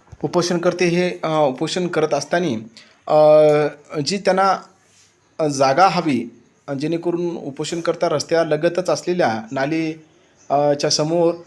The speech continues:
किंवा मुख्य कार्यकारी अधिकारी यांच्या कार्यालयाच्या समोर उपोषण करत असतो. त्यांना फ्रंट जागाही नसल्यामुळं, अ, त्यांना, अ, त्या घाण पाण्याचा जो प्रादुर्भाव आहे,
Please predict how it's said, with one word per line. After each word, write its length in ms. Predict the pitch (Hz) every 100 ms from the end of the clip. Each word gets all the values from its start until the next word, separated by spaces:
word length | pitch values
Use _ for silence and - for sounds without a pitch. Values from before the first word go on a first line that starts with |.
| - -
किंवा 260 | 151 160
मुख्य 240 | 156 147 170
कार्यकारी 440 | 165 165 170 165
अधिकारी 460 | 151 139 151 180 151
यांच्या 600 | 151 151 160 123 120 139
कार्यालयाच्या 1200 | 143 151 156 156 156 156 151 160 147 143 143 151
समोर 260 | 147 165 165
उपोषण 340 | 151 147 160
करत 220 | 147 160
असतो. 320 | 160 - 101 104 - - _
त्यांना 220 | 160 165
फ्रंट 300 | 165 151 165
जागाही 340 | 156 143 151 165
नसल्यामुळं, 600 | 156 147 175 156 113 107 - _ _ -
अ, 120 | 151
त्यांना, 300 | 147 156 165 156 147 -
अ, 500 | 143 143 143 143 143 139 -
त्या 200 | 160 156
घाण 240 | 127 135 165
पाण्याचा 640 | 151 151 160 156 156 117 113 - - - -
जो 80 | 147
प्रादुर्भाव 640 | 147 139 135 160 180 190
आहे, 300 | 160 117 104